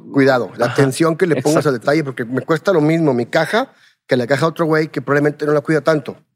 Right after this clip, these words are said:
Speaker 2: Ajá.
Speaker 1: Hotzi no es la marca. Hotzi es la salsa.
Speaker 2: Ujú.
Speaker 1: Pronto vas a ver algunas cosas padres por ahí, ¿no?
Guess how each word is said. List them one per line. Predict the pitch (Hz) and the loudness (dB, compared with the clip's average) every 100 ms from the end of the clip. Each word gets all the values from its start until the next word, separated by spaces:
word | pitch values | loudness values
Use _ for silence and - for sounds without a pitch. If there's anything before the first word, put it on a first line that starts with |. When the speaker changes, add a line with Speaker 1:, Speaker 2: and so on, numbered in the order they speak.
| - | -10
Speaker 2:
Ajá. | 123 127 131 156 - - _ _ _ - | -6 -4 -4 -6 -18 -20 _ _ _ 0
Speaker 1:
Hotzi | 185 190 - 240 - - _ | 0 2 -2 -4 -8 -20 _
no | 156 160 185 | 0 4 4
es | 175 | 2
la | 165 | 0
marca. | 156 139 127 - _ _ _ _ _ _ _ _ | 0 -2 -10 -12 _ _ _ _ _ _ _ _
Hotzi | - 160 - | -4 -4 -2
es | |
la | 160 | -4
salsa. | - 147 - - - _ _ _ _ - | 0 -2 -2 -12 -16 _ _ _ _ -6
Speaker 2:
Ujú. | 135 123 160 - _ _ _ | -4 -2 -4 -8 _ _ _
Speaker 1:
Pronto | 123 135 151 | -2 0 0
vas | 143 | 0
a | |
ver | 143 | 0
algunas | 139 139 | 0 -2
cosas | 143 131 127 | -4 -8 -2
padres | 131 127 | -2 -2
por | 123 113 | -4 -4
ahí, | 110 | -2
¿no? | 107 139 | -4 -6